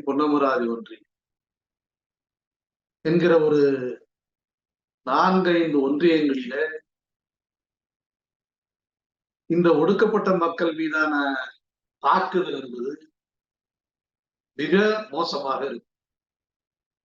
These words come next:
அதிலேயும் குறிப்பாக இந்த பகுதியிலே வசிக்கிற, அது இங்கே ரெண்டு அதிகபட்ச சமூகம்,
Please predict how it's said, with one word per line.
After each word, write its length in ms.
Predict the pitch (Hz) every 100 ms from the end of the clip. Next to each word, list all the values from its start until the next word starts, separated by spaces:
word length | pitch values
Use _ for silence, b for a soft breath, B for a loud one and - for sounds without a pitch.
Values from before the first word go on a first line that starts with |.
| _ _ _ _ -
அதிலேயும் 440 | 139 156 160 170 -
குறிப்பாக 520 | 151 151 156 139 117 117 - - _ _ _ _ _ _ _ _ _ _ _ _ _ _ _ _ _ _ _ _ _ _ _
இந்த 160 | 165 175 -
பகுதியிலே 460 | 160 190 202 196 185 160
வசிக்கிற, 400 | - 151 160 147 160 165 165 - _ _ _ _ _ _ _ _ _ _ _ _ _ _ _ _ _ _ _ _ _ _ _ _ _ _ 143
அது 180 | 151 151 139 139 123 - _ _ _ _ _ -
இங்கே 260 | 165 165 147 143
ரெண்டு 280 | 143 185 190 196 196 175
அதிகபட்ச 460 | 185 185 175 - 170 165 147
சமூகம், 440 | - 151 151 143